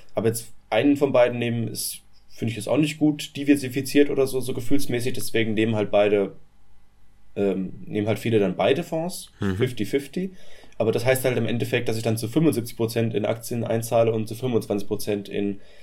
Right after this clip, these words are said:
Speaker 1: in Anleihen. Also viele Leute wollen dann irgendwie sicher gehen, aber wählen dann eigentlich im Grunde dann noch was Unsicheres aus, weil sie dann halt irgendwie diversifiziert haben, scheinbar. Ähm, aber im Grunde haben sie dann noch einen viel höheren Aktienanteil, als sie eigentlich, ähm, wollten.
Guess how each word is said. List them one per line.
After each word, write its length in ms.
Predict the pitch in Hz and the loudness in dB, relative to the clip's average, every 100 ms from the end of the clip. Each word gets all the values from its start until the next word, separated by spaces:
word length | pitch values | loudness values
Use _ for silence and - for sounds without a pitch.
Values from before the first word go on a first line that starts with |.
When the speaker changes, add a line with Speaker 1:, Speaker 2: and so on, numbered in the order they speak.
| - - | -16 -6
Speaker 1:
in 120 | 107 | -2
Anleihen. 520 | 104 117 95 85 90 | 0 2 2 2 0
Also 180 | 92 98 | -4 -6
viele 220 | - 120 | -6 0
Leute 260 | 107 107 104 | 0 2 2
wollen 140 | 110 | 2
dann 120 | 104 | 2
irgendwie 280 | 107 101 110 | -2 -2 -4
sicher 360 | 101 147 190 151 | -2 2 4 4
gehen, 340 | 151 156 165 - - - - | 4 2 -2 -8 -16 -12 -4
aber 240 | 110 95 | -2 2
wählen 240 | 110 151 | 2 4
dann 140 | 147 143 | 4 4
eigentlich 480 | 117 131 131 123 120 | 2 0 -2 -6 -6
im 100 | 107 | -2
Grunde 300 | 113 120 117 | -2 0 -2
dann 100 | 98 | -4
noch 160 | 95 | -4
was 120 | 110 107 | -6 -4
Unsicheres 640 | 117 120 104 110 101 101 | -6 -6 -6 -6 -6 -4
aus, 300 | - 107 101 - - - | 2 2 0 -12 -16 -6
weil 120 | 101 | -4
sie 60 | 107 | -2
dann 100 | 101 | -2
halt 100 | 101 | -2
irgendwie 220 | 107 107 | -2 -2
diversifiziert 840 | 107 104 104 98 107 - 131 143 | -2 0 0 0 -8 -2 2 2
haben, 320 | 135 131 131 | 0 -4 -8
scheinbar. 520 | - 120 123 131 131 - - - - | 0 2 2 -2 -6 -12 -14 -12 -4
Ähm, 420 | 113 110 107 104 95 | 0 2 0 -6 -4
aber 140 | 107 101 | -4 -4
im 80 | 104 | -2
Grunde 280 | 110 110 | 0 0
haben 140 | 101 101 | -2 -4
sie 80 | 107 | -4
dann 140 | 104 | -2
noch 140 | 98 | -4
einen 200 | 107 101 - - | -6 -8 -10 -8
viel 280 | 117 110 - - | -4 -4 -6 -2
höheren 340 | 117 117 113 | 2 2 2
Aktienanteil, 580 | 113 113 107 107 104 110 | -2 -4 -6 -4 -2 -2
als 140 | - - | -2 -2
sie 80 | |
eigentlich, 540 | - 101 107 104 101 - | 0 0 0 -2 -2 -2
ähm, 280 | 104 95 - | -4 -4 -8
wollten. 480 | 92 98 104 - | -2 2 2 0